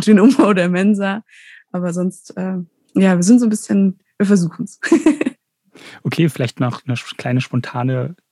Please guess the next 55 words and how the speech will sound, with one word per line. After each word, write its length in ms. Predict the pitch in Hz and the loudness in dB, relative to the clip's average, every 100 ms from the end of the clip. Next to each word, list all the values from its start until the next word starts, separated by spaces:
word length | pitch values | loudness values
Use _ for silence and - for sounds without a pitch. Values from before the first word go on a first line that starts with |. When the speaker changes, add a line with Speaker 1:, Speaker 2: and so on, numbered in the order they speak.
| _ | _
Speaker 2:
Frage 300 | - - 120 - | -16 -8 -8 -8
zwischen 220 | 151 127 | -6 -6
rein. 360 | 120 127 143 127 | -4 -4 -4 -8
Wie 260 | 127 127 | -12 -10
seid 380 | 120 117 117 - | -10 -10 -10 -8
ihr 180 | - 202 | 0 0
denn, 280 | 185 123 113 | 2 -2 -2
äh, 140 | 117 | -6
sozusagen 480 | 113 117 123 113 113 | -6 -8 -8 -8 -8
zur 140 | - 120 | -8 -8
Studierendenvertretung 880 | - 117 117 110 - 123 123 113 | -6 -4 -4 -6 -8 -6 -6 -4
gekommen 280 | 113 - 123 | -4 -2 0
oder 180 | 120 113 | 0 0
wie 120 | 117 131 | -2 -4
seid 220 | - 117 | -2 2
ihr 120 | 156 | 4
denn 140 | 151 | 4
damals 520 | 127 120 117 113 - - - - - | 4 2 0 -2 -8 -16 -20 -20 -16
darauf 240 | - 127 113 | -6 -4 -2
aufmerksam 540 | 139 156 143 - 127 | -2 0 0 0 -6
geworden, 300 | 120 117 110 | -6 -6 -6
dass 160 | 110 - | -8 -16
es 140 | 127 | -16
das 260 | - 113 - | -14 -14 -10
gibt 280 | - 180 - | -4 -4 -4
und 80 | |
dass 120 | 127 - | -10 -8
man 120 | 120 | -8
sich 120 | 117 | -8
da 140 | - | -8
engagieren 380 | 120 110 110 165 | -8 -6 -4 -2
kann, 300 | 156 113 110 _ | -2 -4 -10 _
falls 320 | - 131 - | -8 -8 -6
ihr 60 | - | -8
euch 120 | - | -4
da 140 | 113 | -4
so 140 | 107 107 | -2 -6
spontan 400 | - 113 120 113 | -6 -6 -4 -6
dran 180 | - | -6
erinnert? 380 | 113 117 113 - _ _ _ _ _ _ _ _ _ _ - | -6 -6 -8 -10 _ _ _ _ _ _ _ _ _ _ -6
Speaker 1:
Äh, 340 | 202 185 202 | -4 -2 -4
ich 200 | 190 - | -6 0
war, 420 | 208 208 208 214 - | 4 6 6 4 2
also 120 | 196 | 0
ich 140 | 185 | 2
bin 100 | - | 4
in 120 | 208 190 | 4 4
der 120 | 202 | 0
Fachschaftsinitiative 1080 | - 240 - 226 - 226 220 226 - 226 214 | -2 -4 -4 -6 2 2 2 -2 -2 -2 2
meiner 240 | 196 202 | 4 4
beiden 260 | 202 202 202 | 2 2 2
Fächer. 300 | - 254 220 | 0 0 0
Das 160 | 202 | -2
ist 140 | - - | -6 -6
sozusagen 340 | - 196 185 | 4 6 4